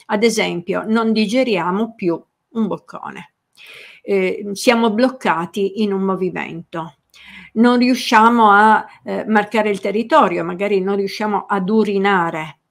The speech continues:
Eh, ci sentiamo attaccati. L'organismo non ce la fa a fare qualcosa che per noi è di vitale importanza.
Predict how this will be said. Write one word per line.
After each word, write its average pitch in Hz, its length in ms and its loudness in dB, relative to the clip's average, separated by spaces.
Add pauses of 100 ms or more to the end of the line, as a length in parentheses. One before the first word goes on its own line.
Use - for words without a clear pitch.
(500)
Eh, 196 260 0
ci 262 160 2
sentiamo 262 560 2
attaccati. 226 960 0 (1200)
L'organismo 294 640 2
non 254 240 2
ce 262 160 -2
la 294 140 2
fa 190 400 0
a 269 100 0
fare 196 380 0
qualcosa 190 720 -4
che 302 180 -4
per 320 220 -2
noi 185 440 -2
è 240 120 2
di 254 140 -2
vitale 180 760 -4
importanza. - 1120 -8